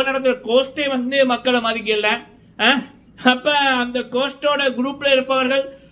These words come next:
bully gang leader and அவங்களோட குரூப்ல இருப்பவர்கள் எப்படி மதி-, மதிப்பார்கள்? சரி, இந்த வீடியோல நம்ம பார்க்க போற விடயம் வந்து அர்ச்சனா அவர்கள் அன்றே சொன்னார், சரிங்களா? அப்ப சில விடயங்களை வந்து அந்தந்த டைம்ல நம்ம கரெக்டா பண்ணியிருந்தா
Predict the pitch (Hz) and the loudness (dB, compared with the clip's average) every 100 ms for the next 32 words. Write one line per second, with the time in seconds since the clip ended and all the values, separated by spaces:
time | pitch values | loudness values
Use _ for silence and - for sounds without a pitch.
0 | - 196 269 277 262 254 226 247 254 311 | -2 2 2 2 0 -2 -2 0 2 2
1 | 285 269 262 247 247 240 226 247 269 269 | 0 -4 0 -2 -2 -2 -2 -2 0 2
2 | 254 247 247 240 233 240 226 220 220 202 | 2 0 -2 0 -2 -2 -4 -2 -2 -4
3 | 190 208 240 233 220 240 202 - - - | -4 -4 -4 -4 0 -2 -2 -8 -20 -6
4 | 302 330 311 269 277 269 269 294 294 277 | -2 0 0 0 0 -2 -2 0 2 2
5 | 254 247 240 254 262 254 240 233 233 226 | -2 -4 0 0 0 -2 -2 -2 -4 -4
6 | 208 214 262 254 - 185 208 302 302 285 | -4 2 2 0 -10 -8 -6 -2 -2 0
7 | 247 240 254 220 220 240 240 214 202 202 | -2 -2 0 -2 -2 -2 -2 -4 -2 -2
8 | 180 - - 240 220 226 233 214 - _ | -4 -12 -10 -6 -4 -2 0 -2 -6 _
9 | _ _ 196 208 214 214 277 285 277 330 | _ _ -2 2 2 0 -2 -2 0 0
10 | 330 320 302 285 285 311 247 247 269 277 | 0 0 -2 -2 0 0 0 -4 -6 -6
11 | 277 262 262 269 277 240 240 240 226 240 | -4 0 0 0 -2 -2 -4 -4 -4 -2
12 | 240 247 240 226 220 240 | -2 -2 -4 -6 -4 -4